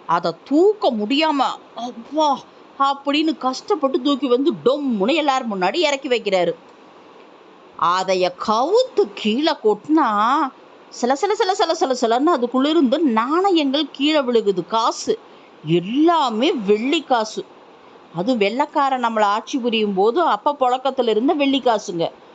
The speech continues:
அட, ஒரு வெங்கலத்தவளை நிறைய வெள்ளி காசுகளா வச்சிருக்கிறாரு. அந்த காலத்துல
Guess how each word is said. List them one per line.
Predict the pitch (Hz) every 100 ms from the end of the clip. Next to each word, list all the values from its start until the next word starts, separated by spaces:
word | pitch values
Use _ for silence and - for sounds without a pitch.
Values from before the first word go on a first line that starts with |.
| - - -
அட, | 330 403
ஒரு | 320 277
வெங்கலத்தவளை | 214 240 320 392 403 403 - 349 339
நிறைய | 294 269 311 392
வெள்ளி | 381 233 247 339
காசுகளா | 349 320 339 294 294 311
வச்சிருக்கிறாரு. | 294 - 247 240 220 202 208 - - - - - - - - -
அந்த | 190 202 202
காலத்துல | 208 277 -